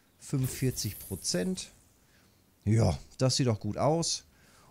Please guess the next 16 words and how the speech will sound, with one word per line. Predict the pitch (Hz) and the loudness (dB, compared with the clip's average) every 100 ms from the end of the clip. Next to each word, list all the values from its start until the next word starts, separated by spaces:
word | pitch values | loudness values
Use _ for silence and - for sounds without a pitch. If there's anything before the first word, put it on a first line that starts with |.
| _ | _
Und | - 131 | 0 4
dann | 156 175 180 | 4 4 2
das | 127 139 127 | 0 2 6
nächste, | 139 170 180 - 165 165 | 6 6 4 4 2 2
da | 147 | 2
macht | 135 143 131 | 0 -2 0
man | 127 | 4
hier | 123 | 4
linke | 123 139 131 | 4 2 2
Maustaste, | 120 120 127 - 123 120 - | 2 2 0 0 0 0 -2
macht | 110 | -2
man | 82 | 0
den | 98 98 | 0 0
Bügel | 160 208 180 | -2 -2 -2
zu, | - 170 165 165 - - - - | -2 0 0 -2 -6 -12 -12 -6
zack, | - - 190 - | 0 2 2 -6